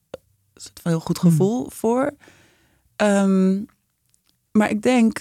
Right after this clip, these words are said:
Speaker 1: dat omdat de maatschappij misschien meer van mij verwacht dat ik het zou moeten kunnen, dat ik daardoor wel ietsje beter mijn best ben gaan doen. Omdat ik ook niet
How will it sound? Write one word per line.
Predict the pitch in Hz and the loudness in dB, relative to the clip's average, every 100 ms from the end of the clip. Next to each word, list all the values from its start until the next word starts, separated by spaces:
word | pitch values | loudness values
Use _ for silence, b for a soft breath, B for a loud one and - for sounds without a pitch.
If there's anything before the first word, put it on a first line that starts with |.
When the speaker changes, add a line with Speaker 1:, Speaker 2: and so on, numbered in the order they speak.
| - | -10
Speaker 1:
dat | 208 208 - - _ _ _ _ | -4 -4 -4 -14 _ _ _ _
omdat | 208 202 220 - - _ | 0 0 0 -4 -14 _
de | 196 | -2
maatschappij | 196 190 - 202 - 220 | 0 -2 -6 -10 -4 -2
misschien | 202 185 - 185 | -2 -4 -2 0
meer | 202 233 | 0 -2
van | 214 185 | -2 0
mij | 180 175 | 2 0
verwacht | 180 170 165 170 - - - _ - | -4 -6 -6 -6 -14 -16 -16 _ -8
dat | 180 170 | -4 -4
ik | 180 170 | -6 -6
het | 165 - - _ _ _ _ - | -10 -12 -18 _ _ _ _ -10
zou | - 156 - _ _ - | -8 -8 -10 _ _ -6
moeten | 170 165 165 | -4 -4 -6
kunnen, | - 226 170 180 b b b b b - | -4 -2 -2 -2 b b b b b -6
dat | 202 | -2
ik | 214 | -2
daardoor | 196 208 202 | 0 0 0
wel | 190 202 - | 2 0 0
ietsje | 208 - | -6 -6
beter | 180 180 180 | -4 -4 -2
mijn | 175 | -4
best | 175 220 | -2 -6
ben | 160 156 | -6 -6
gaan | - 147 | -4 -2
doen. | 143 156 226 - _ _ _ - | -2 -6 -8 -16 _ _ _ -2
Omdat | 208 208 202 | 0 2 -2
ik | - | -2
ook | 180 | 0
niet | 185 202 202 - | 2 2 0 -10